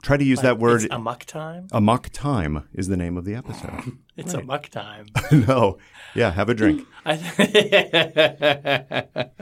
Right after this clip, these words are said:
Speaker 2: <laughs> Oh, my goodness. Well, whatever it is, the intelligence community has just run about it.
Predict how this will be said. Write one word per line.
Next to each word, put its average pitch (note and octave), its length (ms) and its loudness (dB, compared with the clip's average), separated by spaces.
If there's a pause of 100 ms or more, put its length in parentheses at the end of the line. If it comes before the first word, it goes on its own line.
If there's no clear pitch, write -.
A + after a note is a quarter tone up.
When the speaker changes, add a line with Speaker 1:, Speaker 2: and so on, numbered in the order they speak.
(520)
Speaker 2:
<laughs> - 80 -20
Oh, C#3+ 240 4
my G2+ 220 -4
goodness. G2+ 440 -8
Well, A#2+ 240 2
whatever B2 420 0
it G2 80 -6
is, G2 140 -8
the G2+ 80 -8
intelligence G2 560 -8
community G2 360 -16
has F2+ 140 -16
just - 160 -18 (440)
run A#2+ 420 -6
about G#2 340 -6
it. D#2 240 -18